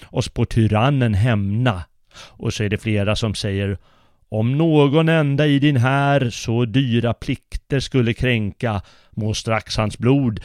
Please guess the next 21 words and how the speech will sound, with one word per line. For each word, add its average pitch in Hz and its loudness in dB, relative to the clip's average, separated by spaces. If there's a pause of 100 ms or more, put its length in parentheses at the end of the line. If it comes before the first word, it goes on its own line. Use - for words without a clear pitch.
den 139 0
jord 139 4
bestänka 135 0 (200)
som 113 0
ett - -4
så 127 0
nedrigt 113 0
foster 123 0
bär." 107 0 (240)
Och - -10
så 104 -2
säger 101 0
en 101 0
ny 101 0
soldat, 98 -4 (220)
"Må 104 -6
han 120 0
sin 131 0
makas 131 2
avsky 123 2
väcka." 113 -4